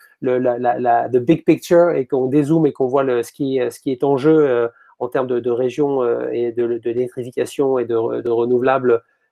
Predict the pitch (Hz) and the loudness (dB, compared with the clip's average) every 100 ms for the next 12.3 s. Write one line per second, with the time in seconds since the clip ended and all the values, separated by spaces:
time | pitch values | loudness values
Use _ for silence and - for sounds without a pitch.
0 | - 120 117 127 117 123 117 123 120 123 | -4 -4 -4 -10 -6 -6 -4 -4 0 0
1 | 120 120 123 160 160 - 131 117 - 123 | 0 2 0 2 0 0 0 0 -2 -8
2 | - 131 147 147 127 113 - _ _ - | -4 0 2 2 2 2 -2 _ _ -4
3 | 131 120 123 117 123 117 127 127 120 120 | -2 0 0 -2 -4 -6 0 0 2 0
4 | 120 123 127 131 127 - 165 147 123 117 | 2 2 4 4 2 0 0 2 2 0
5 | - _ _ - 127 139 120 110 110 110 | -2 _ _ -4 2 2 2 0 -2 -4
6 | 113 113 110 117 120 120 120 120 131 151 | -4 -4 -2 -2 -2 -4 -6 -6 -2 0
7 | 127 120 135 127 113 - - 160 135 117 | 0 -2 -2 -2 -6 -10 -2 2 4 2
8 | 117 110 127 123 120 120 120 123 120 143 | 2 2 0 0 0 -2 0 0 0 -4
9 | - 120 113 _ _ _ - - 135 123 | -4 -4 -4 _ _ _ -8 0 2 2
10 | 117 113 120 127 120 113 110 107 107 110 | 0 -2 -2 0 0 0 -2 -4 -8 -10
11 | 110 110 117 120 135 - - 113 117 113 | -6 -2 2 2 0 -6 -8 -6 -8 -10
12 | - 117 | -12 -12